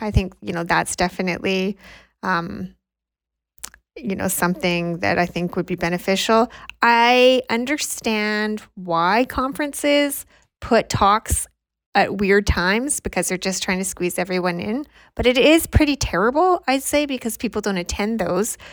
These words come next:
So, um, yeah, I wish that we could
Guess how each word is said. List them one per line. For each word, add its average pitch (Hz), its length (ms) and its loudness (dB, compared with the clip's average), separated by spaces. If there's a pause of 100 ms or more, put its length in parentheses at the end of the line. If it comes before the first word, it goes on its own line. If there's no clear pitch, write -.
So, 202 460 4 (140)
um, 175 460 -2 (1160)
yeah, 220 220 2
I - 80 2
wish 233 260 6
that 262 100 4
we 233 120 0
could 214 200 -2